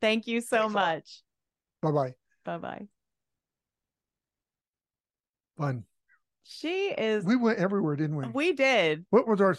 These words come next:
Speaker 2: it was
Speaker 1: Uh,
Speaker 2: supposed
Speaker 1: you
Speaker 2: to be
Speaker 1: were the
Speaker 2: Six
Speaker 1: one that
Speaker 2: Habits and Sovereign Ammo, and we're talking about marriage.
Speaker 1: Yeah, you were the one that took it off the rails this time, which I kind of loved, because usually, you know, you, you're very on topic, and I'm, I'm wanting to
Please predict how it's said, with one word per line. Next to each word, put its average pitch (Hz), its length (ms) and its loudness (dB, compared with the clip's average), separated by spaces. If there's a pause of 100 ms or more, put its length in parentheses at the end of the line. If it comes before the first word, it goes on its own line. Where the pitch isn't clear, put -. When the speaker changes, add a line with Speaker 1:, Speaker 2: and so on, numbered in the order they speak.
(160)
Speaker 2:
it 214 160 2
was 202 100 0
Speaker 1:
Uh, 208 40 -4
Speaker 2:
supposed 214 200 2
Speaker 1:
you 277 80 -2
Speaker 2:
to 196 60 -4
be 202 60 -2
Speaker 1:
were 190 40 0
the - 60 -8
Speaker 2:
Six 226 180 -2
Speaker 1:
one 240 120 2
that 214 80 4
Speaker 2:
Habits 208 300 2 (300)
and 185 120 0
Sovereign 214 340 4
Ammo, 208 420 2 (260)
and 196 100 0
we're 202 100 4
talking 202 300 2
about 202 200 -2
marriage. 175 400 -2 (140)
Speaker 1:
Yeah, 269 160 0
you 247 240 -6
were 415 120 -2
the 381 100 -4
one 262 220 0
that 226 160 -6
took 240 200 -6
it 214 120 -4
off 202 280 -2
the 208 80 -14
rails 196 320 -6
this 185 180 -12
time, 170 260 -8
which 180 160 -12
I 190 80 -6
kind 214 280 -8
of 240 100 -12
loved, 185 460 -4
because 202 380 -8
usually, 196 760 -6 (520)
you 190 200 -2
know, 165 320 -2
you, 190 300 -12
you're 196 240 -4
very 175 480 0
on 185 220 0
topic, 180 540 -4
and 160 160 -6
I'm, 170 460 -8
I'm 175 240 -6
wanting 160 340 -6
to 151 240 -8